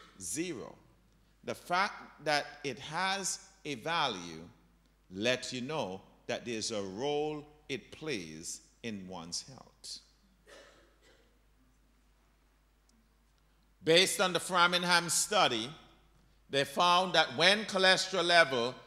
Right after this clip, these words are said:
is a hundred and fifty milligrams per deciliter and below,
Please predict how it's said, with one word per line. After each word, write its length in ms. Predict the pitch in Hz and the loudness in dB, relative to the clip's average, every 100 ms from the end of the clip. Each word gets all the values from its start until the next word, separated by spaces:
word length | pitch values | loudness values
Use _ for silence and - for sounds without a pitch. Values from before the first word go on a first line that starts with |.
| - | -14
is 120 | 127 143 | -8 -4
a 80 | |
hundred 380 | 120 165 180 185 | 0 2 2 0
and 120 | 175 | -2
fifty 260 | 160 180 170 | -4 -8 -6
milligrams 560 | 170 165 156 160 156 - | -4 -2 0 -2 -2 -8
per 280 | - 202 | -2 0
deciliter 840 | 170 175 - 165 156 160 - 156 151 - - _ | 2 -2 -2 -6 -4 -4 -2 -2 -2 -6 -20 _
and 400 | 180 190 202 190 165 | 8 10 8 4 -2
below, 540 | 175 196 160 104 | 0 4 4 4